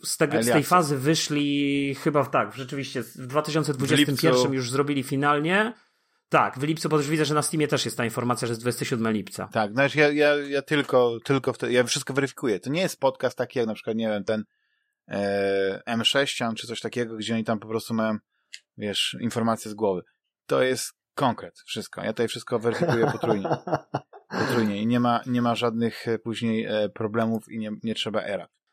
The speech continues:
Speaker 1: Ja pamiętam, że kiedyś rozmawialiśmy, bo to wydało chyba Team Seventeen i, i też kiedyś rozmawialiśmy, że to Team Seventeen też ma fajne, y, ciekawe takie gry wydaje. Ym, i, znaczy wiesz, mi się gra na pececie, mi się niesamowicie podobała.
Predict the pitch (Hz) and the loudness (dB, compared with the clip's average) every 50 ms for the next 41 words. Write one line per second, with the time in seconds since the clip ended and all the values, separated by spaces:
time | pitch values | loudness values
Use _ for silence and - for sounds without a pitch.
0 | _ _ _ _ _ - 127 135 - - 165 185 - 277 254 254 233 233 208 208 | _ _ _ _ _ -20 -18 -18 -4 0 2 2 4 4 2 2 4 4 4 4
1 | 208 226 214 214 190 214 190 185 208 185 190 202 208 202 208 175 165 170 - 190 | 2 2 2 2 0 0 2 2 2 2 2 2 2 2 2 2 2 2 2 2
2 | 180 190 180 180 185 185 185 180 175 175 175 160 - 165 165 160 - 180 165 - | 2 2 4 4 6 6 6 6 4 4 2 0 0 0 0 0 0 0 0 0
3 | - 160 151 147 139 123 156 165 180 196 208 - 170 160 165 160 - 156 - 175 | 0 0 2 0 0 2 2 2 2 2 0 2 2 2 2 2 0 0 0 0
4 | 160 - 165 156 151 - 165 143 151 147 147 151 147 143 - 151 139 143 - 143 | -2 0 0 -2 0 0 0 0 0 0 2 0 -2 0 0 -2 -2 0 0 -2
5 | 135 - 147 131 - 147 135 135 131 127 135 131 127 135 123 - 131 113 - 123 | 0 0 -2 0 0 2 2 2 2 2 0 0 -2 -2 -2 -2 -4 0 0 0
6 | 117 117 117 113 110 110 113 - - 117 113 107 107 110 117 123 120 113 - 135 | 0 2 0 0 0 0 0 -2 -2 -2 -2 -2 -2 -2 -2 -4 -4 -4 -6 -2
7 | - 127 113 113 107 107 107 107 104 87 101 107 - - - - 113 113 117 113 | -2 -2 0 2 2 2 2 2 0 -2 -4 -8 -10 -12 -8 -6 -4 -2 -2 -2
8 | 104 110 104 110 104 104 107 113 120 - - - _ _ _ _ _ - - 117 | -2 -2 -2 -2 -2 0 0 -2 -4 -6 -10 -20 _ _ _ _ _ -4 0 2
9 | 113 113 113 113 113 113 113 117 117 117 113 117 117 117 117 117 120 - - 147 | 2 4 4 4 4 4 2 2 2 2 2 2 2 2 0 0 -2 -2 0 0
10 | 147 151 151 151 156 156 156 156 156 156 - 175 180 185 190 208 196 208 170 - | 0 2 2 2 4 4 4 2 2 0 2 0 0 0 2 4 6 6 6 6
11 | 170 175 165 214 180 175 180 175 175 175 170 160 160 156 - 170 156 - 165 160 | 2 2 2 2 2 4 4 6 6 4 4 4 2 2 2 -2 0 2 0 2
12 | - 175 160 156 - 175 165 160 156 165 160 160 151 147 143 143 - - 110 117 | 2 0 0 0 0 0 0 2 2 2 2 2 0 0 -2 -4 -6 -4 -4 -4
13 | 104 107 101 98 104 113 117 135 - | -2 -2 -2 0 0 2 0 0 0